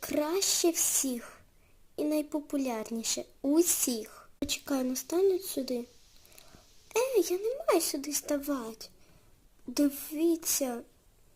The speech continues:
вони дуже схожі. Ну, бо це моя мама. Як звати твою маму? Е, Анна Трінчер.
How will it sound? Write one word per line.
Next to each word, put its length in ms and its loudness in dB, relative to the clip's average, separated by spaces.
вони 260 4
дуже 360 2
схожі. 800 2
Ну, 60 -4
бо 80 2
це 220 4
моя 420 6
мама. 600 0
Як 400 4
звати 260 -2
твою 260 0
маму? 500 -4
Е, 140 -2
Анна 440 8
Трінчер. 720 -2